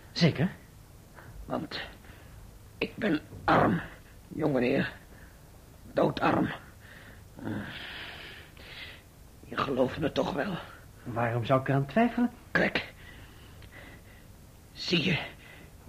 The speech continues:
Speaker 2: die kist hier? Half onder het bed. Oude kleren,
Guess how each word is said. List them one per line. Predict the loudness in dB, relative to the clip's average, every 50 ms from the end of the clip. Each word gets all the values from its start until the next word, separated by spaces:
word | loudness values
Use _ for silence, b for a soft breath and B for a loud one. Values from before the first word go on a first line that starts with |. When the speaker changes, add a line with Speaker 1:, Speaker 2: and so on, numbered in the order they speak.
| -8 -2
Speaker 2:
die | -2 -2 0 2
kist | 2 2 2 2 2
hier? | 2 2 4 4 4 4 2 0 -2 B B B B 0 0 0 0 -2 -6 -10 -10 -10 -12 -12 -10 -10 -12 -10 -10 -6 0 2 B B B B B B B B B B B B -6 B B B B B B B B B -20 -20 -20 -20 -20 -20 -20 -20 -20 -16
Half | -10 -4 -2 -2 0 -2 -2 -4
onder | -6 -6 -4 -2 -4
het | -4 -2
bed. | 0 0 0 2 0 -4 -8 -8 -16 -18 B B B B B B -20 -20 -20 -20 -20 -20 -20 -20 -20 -20 -20 -20 -20 -20 -20 -14 -4 2
Oude | 4 6 6 6 6 4 4
kleren, | 6 6 6 6 8 6 8 8 6